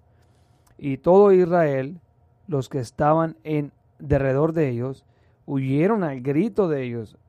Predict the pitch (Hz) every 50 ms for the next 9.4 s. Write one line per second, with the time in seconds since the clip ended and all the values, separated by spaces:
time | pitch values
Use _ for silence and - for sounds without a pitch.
0 | _ _ _ _ - 156 143 - 160 147 143 135 120 135 160 165 151 139 131 139
1 | 143 147 156 175 185 180 147 - - - 135 135 139 151 165 160 160 165 165 160
2 | - _ - - 135 127 127 123 135 143 151 151 147 - 147 160 220 220 214 -
3 | - 123 123 160 202 202 175 135 113 _ _ _ _ _ _ _ _ _ _ _
4 | _ _ _ _ _ _ _ - 147 143 147 160 185 208 196 - 208 185 165 156
5 | 175 180 151 - - - 131 - 196 233 214 160 123 - - _ _ _ - 139
6 | 127 135 139 135 131 127 123 135 147 165 170 151 - 165 151 147 131 120 135 131
7 | 127 131 131 131 143 - - 156 143 131 107 - 139 131 123 123 123 127 143 160
8 | 175 165 - 139 139 135 135 131 131 127 127 135 135 127 - - 180 190 214 220
9 | 220 202 - - 202 185 185 175